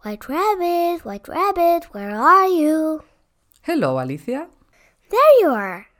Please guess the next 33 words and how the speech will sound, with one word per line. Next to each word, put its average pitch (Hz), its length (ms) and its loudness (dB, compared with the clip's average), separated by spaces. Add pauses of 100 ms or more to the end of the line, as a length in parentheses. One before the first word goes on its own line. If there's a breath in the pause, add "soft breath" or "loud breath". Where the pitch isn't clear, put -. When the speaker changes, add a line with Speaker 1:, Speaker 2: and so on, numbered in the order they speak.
(240)
Speaker 1:
But 339 140 -10
what 392 160 -4
is 415 180 -6
this - 160 -20
place? - 560 -6 (560)
Speaker 2:
This 254 360 -2
is 302 280 -4
the 165 100 -2
Casa 202 320 -6
Stories 262 400 -4
podcast. - 680 -8 (680)
It's 180 180 -6
an 185 120 -2
experiment 165 920 -4
to 170 80 -4
see 240 280 -6
if 180 200 -6
we 160 140 -6
can 147 180 -4
improve 190 400 -4
the 269 100 -4
communication 254 840 -2
between 170 320 -6
the 143 80 -6
parents 202 440 -4
and 175 160 -6
the 143 80 -6
staff 247 300 -6
members 170 400 -4
at 135 160 -8
the 143 80 -10
Casa 220 320 -8
School. 135 340 -10